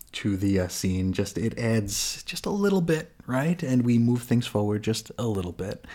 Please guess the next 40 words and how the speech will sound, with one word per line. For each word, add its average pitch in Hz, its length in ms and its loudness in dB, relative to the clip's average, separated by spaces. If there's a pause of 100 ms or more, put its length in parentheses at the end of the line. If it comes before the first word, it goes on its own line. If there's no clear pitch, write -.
(380)
Really, 135 240 6
really 104 220 4
dug 85 260 -4
it. - 160 -12 (640)
That, 104 140 2
of 98 80 -2
course, 101 240 0
takes - 280 -4
us - 180 -2
to 98 640 -2
our 113 220 0
other 120 260 6
framing 95 400 2
sequence 98 400 -4
here 101 120 -2
at 98 80 -6
the 87 180 -6
end 127 160 0
of 147 60 0
the 95 140 0
issue, 110 360 -4
where, 104 480 2 (260)
boy, 98 240 2
I 92 120 -4
really, 95 680 2
really 117 260 2
wish 101 220 2
this 107 140 -2
hadn't 98 180 2
have 95 80 2
been 101 140 2
spoiled - 340 -8
for - 180 -6
me, 120 180 -8 (420)
because 90 360 -6
this 104 260 -2
would 98 140 -2
have 92 160 -6
popped - 440 -4
me 90 260 -6